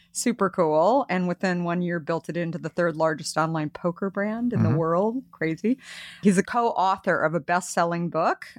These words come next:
Speaker 1: How to Set Up Your Business for Under a thousand dollars. I have a book coming out in October, so
Speaker 2: Nice.
Speaker 1: I'm also very
Speaker 2: Yep.
Speaker 1: interested to hear how you got that book out there
Speaker 2: Yep.
Speaker 1: and for people to hear. So anyway, welcome.
Speaker 2: Thank you, thank you,
Speaker 1: Welcome.
Speaker 2: thank you.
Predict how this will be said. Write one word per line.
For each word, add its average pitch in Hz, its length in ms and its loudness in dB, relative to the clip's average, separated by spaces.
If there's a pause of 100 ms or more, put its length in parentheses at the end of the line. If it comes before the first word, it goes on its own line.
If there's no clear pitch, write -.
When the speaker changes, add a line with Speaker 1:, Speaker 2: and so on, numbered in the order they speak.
Speaker 1:
How 175 200 2
to 170 80 -2
Set 165 200 0
Up 160 140 -4
Your 156 100 -2
Business 147 360 -2
for 156 160 -8
Under 147 360 0
a 165 60 -10
thousand 147 380 0
dollars. 143 260 0
I 175 60 2
have 160 100 0
a 151 60 -4
book 156 240 0
coming 147 260 -2
out 147 140 2
in 151 100 -2
October, 151 440 0
so 143 100 4
Speaker 2:
Nice. 160 160 4
Speaker 1:
I'm 160 60 -4 (280)
also 254 300 2
very 226 340 2
Speaker 2:
Yep. 208 140 2
Speaker 1:
interested 240 460 4
to 208 200 0 (320)
hear 208 320 2
how 185 280 2 (200)
you 190 220 0
got 170 280 0
that 156 220 2
book 175 220 -2
out 156 240 2
there 196 320 4
Speaker 2:
Yep. 135 120 8
Speaker 1:
and 156 220 -2
for 160 120 -4
people 156 340 -4
to 156 340 -4
hear. 156 240 -2
So 185 360 -2
anyway, 220 340 2
welcome. 226 580 2
Speaker 2:
Thank 113 220 2
you, 175 80 4
thank - 200 2
you, 156 60 0
Speaker 1:
Welcome. 117 40 4
Speaker 2:
thank 143 140 2
you. 180 160 -2